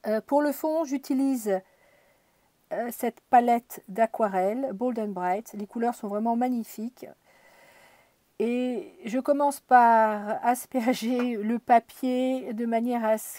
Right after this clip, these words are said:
que l'aquarelle se diffuse mieux quand, euh,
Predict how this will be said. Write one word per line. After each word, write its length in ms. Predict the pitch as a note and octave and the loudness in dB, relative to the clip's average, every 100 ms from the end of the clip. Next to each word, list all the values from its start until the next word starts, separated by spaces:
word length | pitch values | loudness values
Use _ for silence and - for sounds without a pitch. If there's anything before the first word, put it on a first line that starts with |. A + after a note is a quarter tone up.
| - | -8
que 100 | A#3 | -4
l'aquarelle 1120 | A3 A3+ A3 - G#3 G3 G3+ G#3 G#3+ G3 F#3 | 2 2 0 -2 -2 0 0 2 0 0 -2
se 180 | - A3+ | -6 -8
diffuse 580 | G3 A3+ - B3 G#3 G3+ | -6 -6 -6 -6 -4 -4
mieux 420 | G3+ G#3 G#3+ A3 _ _ _ _ | -4 -2 -2 -4 _ _ _ _
quand, 260 | - G3+ F#3+ _ - | -8 -8 -8 _ -8
euh, 420 | F#3 E3+ E3 D#3 | -6 -4 -8 -12